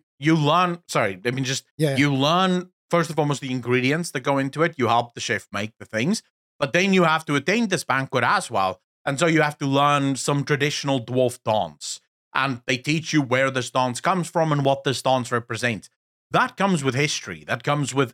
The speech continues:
Speaker 1: an informative section of, of dwarven culture. And then they teach you how do you approach a dwarven female, uh, at this banquet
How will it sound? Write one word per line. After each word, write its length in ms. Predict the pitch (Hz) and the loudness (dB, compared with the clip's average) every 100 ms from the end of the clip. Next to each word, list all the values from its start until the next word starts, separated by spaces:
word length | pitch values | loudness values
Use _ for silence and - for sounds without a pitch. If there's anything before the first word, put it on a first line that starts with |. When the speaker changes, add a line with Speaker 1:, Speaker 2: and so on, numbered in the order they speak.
| - | -4
Speaker 1:
an 180 | 143 - | -4 -2
informative 880 | 170 170 165 - 190 196 180 180 - _ _ _ | 0 2 0 0 0 0 0 0 0 _ _ _
section 540 | - - 208 - - 147 | -2 0 0 -2 0 0
of, 180 | 120 - - | -2 -6 -2
of 260 | 127 110 | -2 -4
dwarven 500 | 127 139 160 156 143 | -2 2 4 2 -2
culture. 540 | 139 151 139 - 87 82 _ _ _ | 0 0 0 -4 -8 -8 _ _ _
And 100 | 147 | 0
then 120 | 170 175 | 4 4
they 120 | 160 | 2
teach 340 | 156 151 - | -2 -4 0
you 180 | 143 143 | 0 0
how 220 | 110 139 | 2 2
do 80 | 143 | 2
you 140 | 147 | 2
approach 480 | 135 - 156 151 - - | 0 2 0 0 -4 -6
a 60 | 131 | -6
dwarven 520 | 123 139 127 131 117 | 0 0 2 -2 -2
female, 580 | 190 202 131 104 98 - _ _ _ _ | 0 2 2 0 -6 -12 _ _ _ _
uh, 260 | 113 110 117 _ - | 0 0 -4 _ -2
at 200 | 240 - | -2 0
this 140 | 160 | -4
banquet 540 | - 139 139 143 131 | 0 0 0 -2 -2